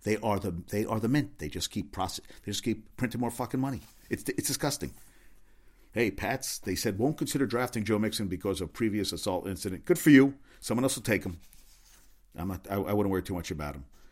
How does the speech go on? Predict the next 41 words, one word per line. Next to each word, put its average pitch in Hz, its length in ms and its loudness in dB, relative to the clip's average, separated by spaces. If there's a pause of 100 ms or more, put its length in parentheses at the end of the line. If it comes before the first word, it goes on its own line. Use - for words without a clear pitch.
(120)
Hey, 101 140 2
you 90 160 2
know 104 100 4
what? 107 140 2
You - 60 -14
shouldn't 120 200 -2
have - 60 -8
punched 107 160 -2
a 101 40 -6
girl 95 120 -4
in 95 60 -2
the 92 40 -2
face. - 480 -6 (340)
I 104 120 0
don't 101 80 2
know. 82 140 -4 (120)
You 95 140 -4
know 95 100 -2
what? 95 140 -2
You 90 80 -4
have 104 160 -2
to 101 60 -6
give 92 180 0
someone 90 420 -6
a, 82 80 -6 (220)
you 98 100 -4
know 101 100 -2
what? 98 120 0 (1000)
Ray 113 160 6
Rice 104 300 2
would 87 80 -6
still 107 120 -2
be 98 80 0
playing 90 220 -6
N 85 100 -4
F 80 140 -6
L 73 260 -6
if - 140 -4
he 90 140 0
was 78 340 -6
an 80 140 -10